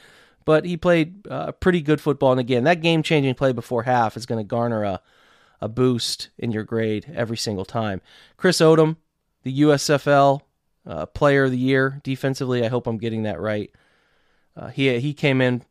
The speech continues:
recently signed, nineteen snaps as an edge. He had three hurries and a sack for four total hits on the quarterback, seventy-nine pass rush grade.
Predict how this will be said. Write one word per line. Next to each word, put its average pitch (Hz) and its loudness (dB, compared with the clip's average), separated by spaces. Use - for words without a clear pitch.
recently 131 -2
signed, 123 2
nineteen 135 0
snaps 123 -2
as 120 -4
an 117 -2
edge. 117 -4
He 139 -4
had 110 -4
three 151 -2
hurries 127 0
and 113 -4
a - -2
sack 127 0
for 117 -14
four 139 -2
total 127 0
hits 127 -2
on 110 -6
the 117 -6
quarterback, 117 -4
seventy-nine 120 -2
pass 123 -2
rush 110 -8
grade. 110 -6